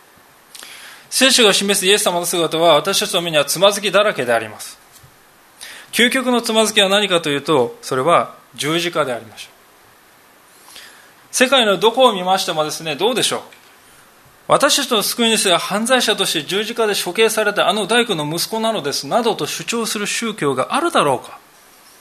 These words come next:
一つもないでしょう。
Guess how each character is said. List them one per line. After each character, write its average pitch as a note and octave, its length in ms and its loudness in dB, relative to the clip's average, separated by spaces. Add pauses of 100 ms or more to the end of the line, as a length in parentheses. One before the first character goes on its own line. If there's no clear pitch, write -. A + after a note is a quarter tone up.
(1200)
一 - 280 -8
つ D#4+ 140 -10
も D#4+ 140 -6
な D#4 160 -2
い D4 40 -4
で C#3+ 100 -4
し - 100 -10
ょ - 40 -20
う。 - 20 -20